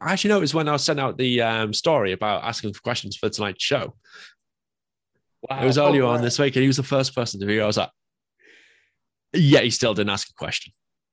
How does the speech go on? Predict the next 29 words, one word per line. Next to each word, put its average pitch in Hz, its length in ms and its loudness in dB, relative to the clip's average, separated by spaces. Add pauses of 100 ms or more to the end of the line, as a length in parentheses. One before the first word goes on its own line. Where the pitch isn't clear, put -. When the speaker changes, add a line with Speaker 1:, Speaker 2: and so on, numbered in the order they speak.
(800)
Speaker 3:
Yeah. 101 140 -10 (180)
<laughs> - 720 -8
Speaker 1:
Gotta 131 140 4
work 123 240 4
on 104 80 -2
that 101 80 -2
one. 165 100 2
Speaker 3:
Hernan, 165 420 2
I 160 200 2
would 170 200 -2
love 156 300 0
to 151 60 -14
play 147 320 -6
right 135 360 -10
back. 139 300 -6 (300)
Um, 123 640 -2
I 131 220 -4
can 127 280 -10
play 127 380 0 (180)
four 127 280 -2
to 127 80 -6
five 127 520 -8
minutes. - 640 -16 (600)
And 131 540 0
<laughs> 269 400 -2
Speaker 1:
Not 220 540 4
forty-five 160 800 6
minutes, 107 240 0
it's - 180 -6